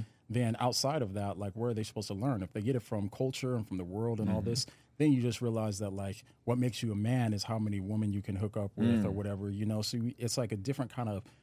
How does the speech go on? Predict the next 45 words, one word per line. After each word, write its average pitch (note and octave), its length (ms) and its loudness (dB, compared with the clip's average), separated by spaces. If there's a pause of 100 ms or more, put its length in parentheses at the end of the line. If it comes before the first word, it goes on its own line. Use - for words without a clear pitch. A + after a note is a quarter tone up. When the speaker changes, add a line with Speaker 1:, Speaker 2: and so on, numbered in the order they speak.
(180)
Speaker 1:
morale A2+ 540 4
that's G2 240 -4
kind G#2 180 -2
of F#2+ 60 -6
creeped A2 300 -6
in. C#3 260 2 (380)
And A#2 120 2
so B2 160 4
it's G#2+ 80 0
like, A#2 140 2
if G2+ 80 -6
the G2 60 -6
church E3 280 -2
doesn't A#2+ 200 2
address G#2+ 360 -2
this D3 160 -4
from G#2 160 -6
a F#2+ 60 -2
biblical A2 380 -4
perspective, A#2 720 -4
that A#2 180 -2
actually B2 300 -2
makes G#2+ 260 -2
sense - 460 0 (140)
in D#3 120 4
a A#2 40 4
Speaker 2:
Mm. G2 40 0
Speaker 1:
way A2+ 160 0
that G2+ 160 -2
they A2+ 120 -2
can G#2+ 160 -4
understand, A2 680 -2
in G#2 80 0
a G2 40 -2
way G#2+ 180 0
that G2 200 -2
they G2+ 120 -4
could G#2 120 -6
see - 160 0
themselves G#2 440 -2
living G2+ 260 -4
a F#2+ 40 -4
life G2 280 -6
like B2+ 220 -6
this. C#3 260 -4